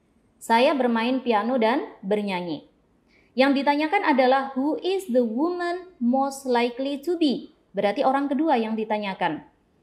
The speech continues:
Siapakah si perempuan ini? Ada beberapa petunjuk yang sudah dimunculkan.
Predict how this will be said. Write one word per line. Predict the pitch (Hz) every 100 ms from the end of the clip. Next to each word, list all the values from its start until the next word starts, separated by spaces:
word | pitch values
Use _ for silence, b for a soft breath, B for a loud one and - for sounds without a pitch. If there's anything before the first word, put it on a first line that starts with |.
| _ _ _
Siapakah | - 330 359 370 254
si | 233 277
perempuan | 269 262 254 269 262
ini? | 285 320 480 - _ _ _ -
Ada | 214
beberapa | 226 226 233 240 254
petunjuk | 254 269 254 214
yang | - 208
sudah | 208 214 208
dimunculkan. | 214 226 226 247 240 233 175 143